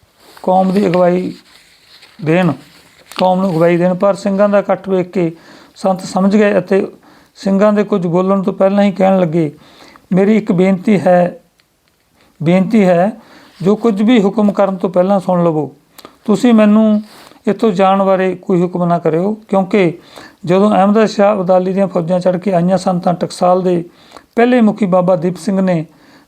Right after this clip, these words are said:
ਦਮਦਮਾ ਸਾਹਿਬ ਦੀ ਧਰਤੀ ਤੋਂ ਚੱਲ ਕੇ ਇੱਥੇ ਆ ਕੇ ਸੱਚਖੰਡ ਸ੍ਰੀ ਹਰਿਮੰਦਰ ਸਾਹਿਬ ਲਈ ਸ਼ਹਾਦਤ ਦਿੱਤੀ ਸੀ।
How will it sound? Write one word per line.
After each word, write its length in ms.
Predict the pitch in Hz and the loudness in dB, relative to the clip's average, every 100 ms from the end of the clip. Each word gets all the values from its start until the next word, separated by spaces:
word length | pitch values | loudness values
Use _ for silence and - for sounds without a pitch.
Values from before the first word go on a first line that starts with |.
| - | -6
ਦਮਦਮਾ 520 | 156 185 185 214 226 | -2 0 2 2 2
ਸਾਹਿਬ 320 | 214 196 185 | 2 0 0
ਦੀ 100 | 180 | -2
ਧਰਤੀ 400 | 185 202 190 - | -2 -2 -2 -4
ਤੋਂ 160 | 175 185 | -4 -4
ਚੱਲ 260 | 185 170 | 0 0
ਕੇ 340 | 165 180 165 151 - _ - | 0 0 0 -2 -12 _ -4
ਇੱਥੇ 360 | 240 233 233 214 | -2 -2 0 2
ਆ 80 | 185 | 2
ਕੇ 200 | 180 185 | 0 -2
ਸੱਚਖੰਡ 540 | 202 190 - 196 185 | -2 -4 -4 -4 -4
ਸ੍ਰੀ 260 | 175 190 175 | -4 -4 -4
ਹਰਿਮੰਦਰ 400 | 175 180 180 190 | -2 0 0 0
ਸਾਹਿਬ 240 | 190 180 | 0 2
ਲਈ 120 | 185 | 0
ਸ਼ਹਾਦਤ 520 | 175 - 185 165 165 | -4 0 0 -2 -6
ਦਿੱਤੀ 320 | 160 151 - 175 | -8 -8 -6 -6
ਸੀ। 180 | 160 | -6